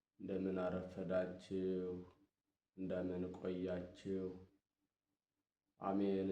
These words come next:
ሳይገባን እንዲገባን አድርጎ በቸርነቱና በምሕረቱ ጠብቆ ለዚህች ዕለትና ለዚህች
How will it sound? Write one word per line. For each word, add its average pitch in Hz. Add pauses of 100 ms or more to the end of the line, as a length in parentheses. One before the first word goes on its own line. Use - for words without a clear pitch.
(140)
ሳይገባን 92
እንዲገባን 92
አድርጎ 90 (720)
በቸርነቱና 95 (380)
በምሕረቱ 92 (280)
ጠብቆ 90 (1700)
ለዚህች 92
ዕለትና 95 (420)
ለዚህች 90